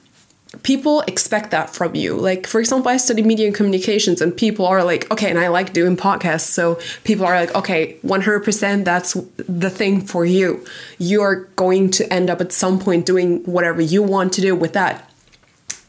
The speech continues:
But the point is, um,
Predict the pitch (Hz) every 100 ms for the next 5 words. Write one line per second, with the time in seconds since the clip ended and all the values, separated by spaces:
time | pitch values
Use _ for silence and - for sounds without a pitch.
0 | _ 208 190 185 - - 320 339 214 175
1 | - - - - - - - - 208 196
2 | 170